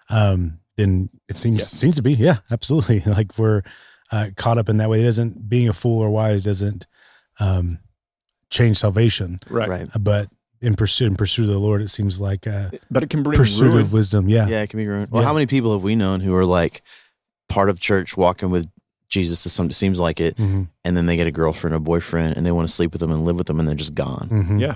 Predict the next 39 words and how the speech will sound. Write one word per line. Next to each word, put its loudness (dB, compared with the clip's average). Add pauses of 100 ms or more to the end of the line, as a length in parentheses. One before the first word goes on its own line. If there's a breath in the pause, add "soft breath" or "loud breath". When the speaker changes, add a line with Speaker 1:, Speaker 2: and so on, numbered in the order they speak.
Speaker 3:
And -4
they're 2
like, 2
"I 2
don't -2
want -6
to -2
be 2
part 2
of 0
this -4
anymore," 2
because -2
now 2
there's 0
this -4
Speaker 1:
Yeah. -2
Speaker 3:
sense -6
of, -8
like, 0
"I 2
have 0
to -4
know 2
that -4
this -4
is -6
not 0
okay -2
what 0
I'm 0
doing," 0
and 0
so -2
they -2
dive -2
into -10
foolishness, 0
Speaker 1:
Mm-hmm. -2